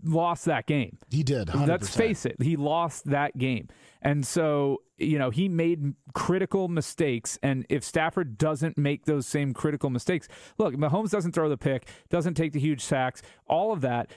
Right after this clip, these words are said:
Speaker 1: y-, y-, we're probably talking about Kansas City in the championship game versus L A.
Speaker 2: Yep.
Speaker 1: And, and so, you know, that's another aspect of this. It's not so much that Burrow went out there and won the game for, for Cincinnati.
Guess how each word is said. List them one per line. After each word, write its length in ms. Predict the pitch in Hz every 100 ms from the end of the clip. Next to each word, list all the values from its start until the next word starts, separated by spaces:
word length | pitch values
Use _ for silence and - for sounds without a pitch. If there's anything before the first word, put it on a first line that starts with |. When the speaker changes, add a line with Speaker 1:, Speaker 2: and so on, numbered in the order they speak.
| _
Speaker 1:
y-, 520 | - 123 - 160 160 147
y-, 60 |
we're 160 | 175 185
probably 560 | - 208 240 185 151 143
talking 280 | 156 156 147
about 200 | 135 127
Kansas 400 | 175 160 127 120
City 420 | 202 175 131 143 _ _ -
in 200 | 147 143
the 80 | 139
championship 560 | 175 196 170 135 151
game 240 | - 139 135
versus 300 | 135 131 127
L 200 | 139 165
A. 200 | 190 - 110
Speaker 2:
Yep. 180 | 123 - -
Speaker 1:
And, 260 | 143 143 135
and 280 | 151 147 135
so, 600 | - 160 147 139 135 - _ _ 147
you 100 | 139
know, 260 | 123 117 _ _ _ 143
that's 240 | 175 -
another 300 | 208 196 196
aspect 520 | 170 233 - 170 143
of 40 | 127
this. 200 | 107 147
It's 120 | 131
not 240 | 170 214
so 140 | - 190
much 200 | 170 -
that 140 | 147
Burrow 280 | 147 147 143
went 160 | 131 131
out 140 | 131
there 140 | 131
and 320 | 120 123 113 110
won 340 | 127 139 131
the 100 | 123
game 340 | 123 123 123
for, 200 | 113 120 -
for 160 | - 120
Cincinnati. 720 | 135 120 110 117 139 110